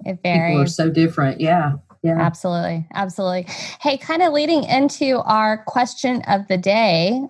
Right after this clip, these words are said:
Speaker 1: uh, you know, as, as we all know from our own clinics, everybody's asking about the vaccine. Um, our question of the day today says,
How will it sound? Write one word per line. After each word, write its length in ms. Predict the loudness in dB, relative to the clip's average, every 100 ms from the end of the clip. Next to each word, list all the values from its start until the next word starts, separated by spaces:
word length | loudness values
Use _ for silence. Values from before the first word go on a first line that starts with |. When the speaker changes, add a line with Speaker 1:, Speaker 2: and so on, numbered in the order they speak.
| -6
Speaker 1:
uh, 40 | -2
you 160 | 0 0
know, 140 | 0
as, 260 | 0 -2 0 0 0 0
as 200 | 0 2
we 120 | 4 4
all 160 | 6
know 220 | 6 2 2
from 200 | 0 2
our 240 | 2 2
own 160 | 2 2
clinics, 420 | 2 0 0 -2
everybody's 420 | -2 0 0 0
asking 400 | 0 -2 -4 -4
about 280 | -2 -2 -2
the 60 | -2
vaccine. 800 | -2 -2 -6 -4 0 0 -2 -6 -16 _
Um, 360 | 0 2 0 -2
our 100 | -2
question 400 | -2 -2 -2 0
of 60 | 0
the 100 | 0
day 220 | 0 -2
today 400 | -2 0 0 0
says, 580 | -4 -2 0 2 -2 -6